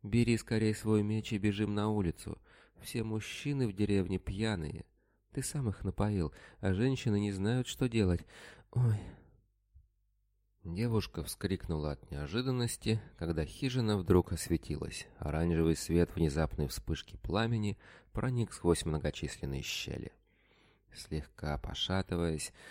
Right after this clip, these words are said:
рыцарь наконец поднялся на ноги, нацепил на пояс огромный двуручный меч и нахлобучил на голову помятый иссечённый шлем. Затем, нетвёрдой походкой, он поплёлся за девушкой на улицу.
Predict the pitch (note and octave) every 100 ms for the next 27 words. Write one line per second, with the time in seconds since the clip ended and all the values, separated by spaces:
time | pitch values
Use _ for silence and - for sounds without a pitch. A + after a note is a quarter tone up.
0 | - - - A#2 - A2+ G#2 G2 F2+ F2
1 | - D#2+ D2+ D#2 C#2 C2+ - D#2+ A#2 B2+
2 | A2+ A2 A2+ - - - - - - -
3 | D3+ B2 G2 - E2+ D#2+ D#2 E2 D#2 D#2
4 | D#2+ D2+ D2 D2 C#2+ C#2+ - - C#2+ C#3
5 | D#3 - _ - - - - F2 - D#2+
6 | E2 D#3 C#3+ A#2+ A2+ G2+ G#2 G2+ F#2 E2+
7 | D2+ D#2 D#2+ - D#2 C#2+ - - - C2+
8 | C2 C#2 - - C2+ C#2+ - - _ _
9 | _ _ _ _ _ _ - D2 - A2+
10 | A#2 A#2 A#2 - F2+ G2 G2 A#2 A#2 G2+
11 | - E2+ - B2 A#2+ - A#2 A#2 - -
12 | - - - - E3 C#3 G2+ E2+ F#2 F2+
13 | - E2 C#2+ C#2 C2 E2 D2+ D2 - C#2
14 | C2 C#2 C#2+ C#2 - - -